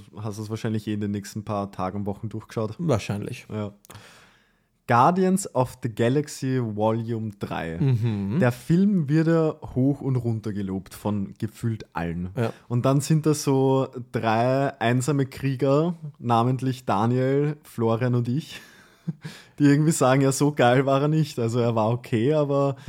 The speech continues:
Speaker 2: Daniel mag den Film auch nicht.
Speaker 1: er hat ihm auch genauso wie ich sieben von zehn geben.
Speaker 2: Mhm.
Speaker 1: Du hast ihm ja, glaub ich, sechs von zehn geben.
Speaker 2: Mhm.
Speaker 1: Und bei mir war es auch eher eine sechs von zehn, die einen halben Stern oben drauf kriegt, weil er mich doch sehr gut unterhalten hat und das so ein
Speaker 2: Mhm.
Speaker 1: bisschen ein,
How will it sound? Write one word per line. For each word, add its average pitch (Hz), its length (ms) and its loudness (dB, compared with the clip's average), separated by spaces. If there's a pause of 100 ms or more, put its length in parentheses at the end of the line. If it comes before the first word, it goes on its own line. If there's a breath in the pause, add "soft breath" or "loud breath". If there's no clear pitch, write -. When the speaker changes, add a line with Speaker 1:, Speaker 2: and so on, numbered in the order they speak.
Speaker 2:
Daniel 190 320 2
mag 180 220 -2
den 175 100 0
Film 160 180 0
auch 156 160 -2
nicht. - 360 -10
Speaker 1:
er 156 80 2
hat 147 60 4
ihm 151 120 2
auch 131 280 2
genauso 131 380 0
wie 143 120 0
ich 131 140 -6
sieben 151 320 -4
von 143 240 -4
zehn 127 300 -2
geben. 156 420 0
Speaker 2:
Mhm. 143 360 0
Speaker 1:
Du 139 80 -2
hast 135 160 -4
ihm 135 80 0
ja, 127 60 -2
glaub 123 160 0
ich, 120 100 -8
sechs - 280 -10
von 151 180 0
zehn 147 260 0
geben. 147 300 0 (160)
Speaker 2:
Mhm. 139 80 0
Speaker 1:
Und - 80 2
bei 143 80 4
mir 143 200 0
war 135 80 2
es 131 140 -4
auch 120 260 0
eher 127 460 0
eine 123 300 0
sechs 123 340 -4
von 139 200 -4
zehn, 127 320 0
die 127 80 -2
einen 123 220 0
halben 120 240 0
Stern 117 280 -4
oben 120 200 -2
drauf 101 300 -2
kriegt, - 220 -6
weil 113 120 0
er 110 40 0
mich 107 180 -2
doch 101 220 -4
sehr 101 220 -4
gut 110 180 -8
unterhalten 98 600 -8
hat 113 180 -2
und 110 120 -6
das 107 140 -10
so 156 60 0
ein 139 60 4
Speaker 2:
Mhm. 120 40 2
Speaker 1:
bisschen 127 180 2
ein, 104 280 -2